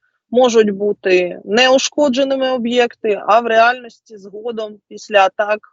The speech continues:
об'єкти можуть отримати додаткових пошкоджень. Тому прогнозувати, яким буде опалювальний сезон, вкрай важко. Але Україні важливо забезпечити і собі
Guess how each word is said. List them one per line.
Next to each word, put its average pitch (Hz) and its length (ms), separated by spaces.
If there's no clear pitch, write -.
об'єкти 202 500
можуть 190 460
отримати 202 560
додаткових 196 640
пошкоджень. 185 680
Тому 269 500
прогнозувати, 269 840
яким 240 360
буде 233 200
опалювальний 240 560
сезон, 262 360
вкрай 254 320
важко. 196 420
Але 220 180
Україні 269 520
важливо 240 480
забезпечити 226 840
і 269 120
собі 247 440